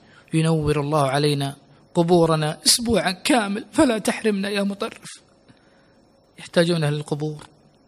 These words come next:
كم يا أخواتي الآن، تدرون الآن في هذه الدقائق ونحن نتكلم، الآن، الآن هناك أناس في قبورهم يعذبون، وهناك أناس الآن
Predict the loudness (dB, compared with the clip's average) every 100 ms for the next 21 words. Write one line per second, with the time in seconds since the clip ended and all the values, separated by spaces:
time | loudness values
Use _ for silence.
0 | _ _ _ _ _ _ _ _ _ -4
1 | -2 0 0 -2 -4 -8 -6 -4 -4 -6
2 | -16 _ _ _ _ _ -8 -4 -2 -2
3 | -2 -2 -2 -2 -2 -2 -2 -6 -6 -4
4 | -2 -2 -6 -10 -8 -8 -8 -4 -4 -4
5 | -4 -4 -2 0 -2 -4 -4 -4 -6 -12
6 | _ _ _ _ -6 -2 0 0 -4 -6
7 | -4 -4 -4 -6 -12 -10 -6 -4 -2 -2
8 | -2 -2 -4 -4 -6 -6 -6 -8 -10 -16
9 | _ _ _ _ _ _ _ _ _ _
10 | _ _ _ _ _ _ _ _ _ _
11 | _ _ _ _ _ _ _ _ _ -2
12 | 0 0 -2 -2 -6 -4 -4 -4 -4 -4
13 | -4 -6